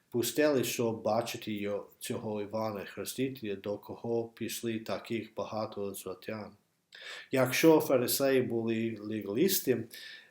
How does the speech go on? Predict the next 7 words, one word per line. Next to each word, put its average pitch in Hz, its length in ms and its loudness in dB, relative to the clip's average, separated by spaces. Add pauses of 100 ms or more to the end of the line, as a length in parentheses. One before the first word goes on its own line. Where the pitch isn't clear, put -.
а, 101 360 -8
гіпер-, 139 640 2 (280)
гіперконсер-, 135 1200 0 (600)
консервативною 120 1200 2
сектою 113 600 0
єврейського 107 1040 -4
релігіозного 107 680 -6